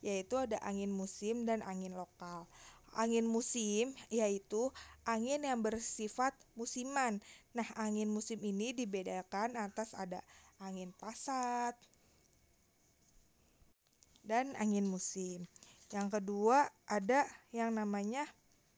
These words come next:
angin lokal. Angin lokal ini, eh, <clears throat> Nah, jenis-jenis angin, angin memiliki jenis-jenisnya nih. Ada angin barat, angin kutub, angin pasat,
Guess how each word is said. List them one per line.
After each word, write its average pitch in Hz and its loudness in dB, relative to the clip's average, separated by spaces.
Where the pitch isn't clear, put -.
angin 226 0
lokal. 294 4
Angin 233 0
lokal 220 -2
ini, 214 -6
eh, 214 -4
<clears throat> - -14
Nah, 214 -2
jenis-jenis 214 -2
angin, 208 -6
angin 214 -6
memiliki 214 -8
jenis-jenisnya 208 -8
nih. 226 -6
Ada 185 -4
angin 185 -10
barat, 220 -2
angin 180 -8
kutub, 208 -4
angin 175 -8
pasat, 208 -4